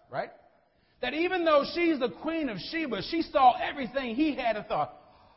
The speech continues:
"I give up. I can't come here and test him. Who am I? How can I do that?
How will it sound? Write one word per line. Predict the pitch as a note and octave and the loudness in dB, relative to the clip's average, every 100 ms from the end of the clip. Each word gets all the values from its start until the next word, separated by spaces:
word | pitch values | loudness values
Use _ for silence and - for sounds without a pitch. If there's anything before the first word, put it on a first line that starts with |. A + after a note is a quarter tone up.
| _ _ _ _ _ _ _ _ _ - | _ _ _ _ _ _ _ _ _ -18
"I | G3+ | -16
give | E3+ F#3 | -12 -12
up. | A3+ B3+ _ _ _ _ - - _ _ _ _ _ _ _ _ _ | -12 -16 _ _ _ _ -20 -20 _ _ _ _ _ _ _ _ _
I | D#3+ | -16
can't | A3 C#4 G#3+ - | -14 -14 -14 -12
come | D3+ | -12
here | D3+ C3+ | -10 -12
and | A#2 | -12
test | - B2 - | -12 -12 -12
him. | C#3+ F#3 A#3+ - | -16 -16 -16 -16
Who | C#4+ C#4+ | -14 -12
am | A#3+ G3 | -14 -14
I? | A#3+ | -14
How | A3 C4 | -10 -12
can | C4+ C#4+ | -10 -6
I | C#4+ | -6
do | C#4 D#4+ | -6 -2
that? | D4 F#3 B2+ | -2 -2 -6